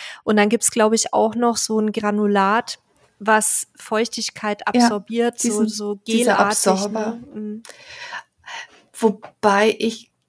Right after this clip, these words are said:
Speaker 2: grad denke, grad bei diesen Trendtoiletten, ähm, diese, diese, dieses,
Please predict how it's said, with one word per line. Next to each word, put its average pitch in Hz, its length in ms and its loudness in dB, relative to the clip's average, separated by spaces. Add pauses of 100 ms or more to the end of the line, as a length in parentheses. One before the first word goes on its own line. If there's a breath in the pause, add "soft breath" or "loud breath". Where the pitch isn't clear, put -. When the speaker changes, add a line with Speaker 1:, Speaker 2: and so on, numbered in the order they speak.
Speaker 2:
grad 208 400 0
denke, 233 320 0
grad 214 240 -8
bei 214 120 -4
diesen 214 220 -8
Trendtoiletten, 220 1000 -2
ähm, 214 520 -2 (1000 loud breath)
diese, 220 300 4
diese, 208 380 0
dieses, 202 540 -6